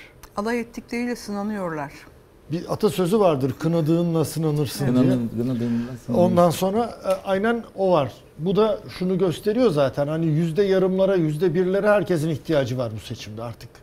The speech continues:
Speaker 2: Hani bu, buradan, e, kaçış yok. Dolayısıyla, e, hani Hüdapar, e, orada bir şey gibi duruyor, diken gibi duruyor diyenlerin gözünde ama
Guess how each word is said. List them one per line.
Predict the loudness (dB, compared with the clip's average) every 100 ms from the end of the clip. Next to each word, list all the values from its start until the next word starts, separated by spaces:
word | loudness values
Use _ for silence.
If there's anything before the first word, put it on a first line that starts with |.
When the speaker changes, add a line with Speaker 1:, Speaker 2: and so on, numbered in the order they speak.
| -20 -20 -20 -8
Speaker 2:
Hani | -4 -2 0
bu, | -2 -4 -8
buradan, | -4 -2 -2
e, | -4 -10 -4 -2 -2 -2
kaçış | -4 -4 -4 -4
yok. | -4 -4 -12 -20 -20 -14 -2
Dolayısıyla, | 2 2 2 0 0 0 0 -6 -20 -20 -18 -2 4
e, | 6 6 4 0 -2 -14 -20 -20 -14 -6
hani | -2 0
Hüdapar, | 2 6 6 4 2 0 -6 -14 -8
e, | -4 -2 -2
orada | 2 2 4 2 0 -4
bir | -4 -2
şey | 2 2
gibi | 2 2 2
duruyor, | 2 2
diken | 0 2 2 4
gibi | 4 2
duruyor | 2 4 4 2 0
diyenlerin | 2 2 2 -2 -2
gözünde | -2 -2 -4 -6
ama | -4 -6